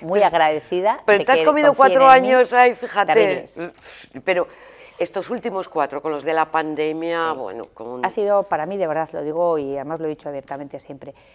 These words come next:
Speaker 1: ha sido la etapa más difícil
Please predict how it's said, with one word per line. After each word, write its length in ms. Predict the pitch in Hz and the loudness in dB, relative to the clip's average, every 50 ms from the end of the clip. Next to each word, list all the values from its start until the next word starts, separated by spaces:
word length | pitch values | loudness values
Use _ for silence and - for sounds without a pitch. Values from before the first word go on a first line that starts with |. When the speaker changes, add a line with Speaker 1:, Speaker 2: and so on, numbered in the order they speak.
| _ _ _ _ | _ _ _ _
Speaker 1:
ha 120 | - 170 | -6 -6
sido 720 | 165 - 185 170 175 180 170 165 156 151 151 147 147 151 | -4 -4 -4 0 2 2 2 2 2 0 0 0 0 -2
la 180 | 147 147 147 147 | -4 -6 -8 -8
etapa 340 | - - 180 - - 165 156 | -6 -6 -6 -6 -6 -6 -8
más 300 | 151 151 165 175 - _ | -6 -6 -8 -8 -8 _
difícil 540 | 170 147 - - 190 - _ - 262 330 | -10 -10 -8 -10 -10 -10 _ -12 -12 -12